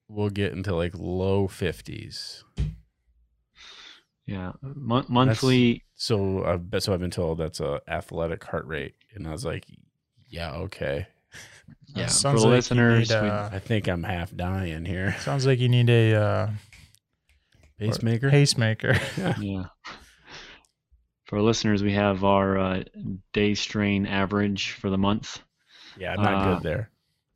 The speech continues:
Speaker 2: Six point two for prior,
Speaker 1: I have a job where I
Speaker 2: eight point four,
Speaker 1: sit at a desk. It's not
Speaker 2: and
Speaker 1: good.
Speaker 2: I'm at twelve point nine.
Speaker 1: Yeah. <sighs> I know. Not good.
Speaker 2: We'll get there.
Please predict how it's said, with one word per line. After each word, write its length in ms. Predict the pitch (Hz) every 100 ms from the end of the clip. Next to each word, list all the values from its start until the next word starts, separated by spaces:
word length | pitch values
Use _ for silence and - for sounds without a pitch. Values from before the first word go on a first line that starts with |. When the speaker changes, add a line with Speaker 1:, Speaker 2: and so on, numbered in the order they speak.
| _
Speaker 2:
Six 340 | - - 131 -
point 280 | - 127 -
two 200 | 120 117
for 420 | 110 107 104 101
prior, 560 | - 104 107 104 110 -
Speaker 1:
I 120 | - 117
have 200 | 123 117
a 180 | 113
job 340 | 110 135 113 107
where 100 | 113
I 40 | 113
Speaker 2:
eight 20 |
point 60 |
four, 0 |
Speaker 1:
sit 220 | 110 - 110
at 140 | 104
a 60 | 101
desk. 420 | 92 73 - - _ - -
It's 220 | 107 -
not 120 | 101
Speaker 2:
and 120 | 98
Speaker 1:
good. 200 | 101 90
Speaker 2:
I'm 220 | 107 107 107
at 220 | 101 95
twelve 220 | - 107
point 180 | - 104
nine. 260 | 92 85 - _ _ _ _ _ _ _ _ _ _ _ _ _
Speaker 1:
Yeah. 280 | 92 87 85 - _ _ _ _ _ - _ _ _ _
<sighs> 720 | - - - - - - - -
I 60 |
know. 300 | 92 92 92 - _ _ -
Not 160 | 123
good. 240 | - 92 - _ _ _ _ _ _ _ _ _ _
Speaker 2:
We'll 100 | 131
get 180 | 120 95
there. 200 | 95 87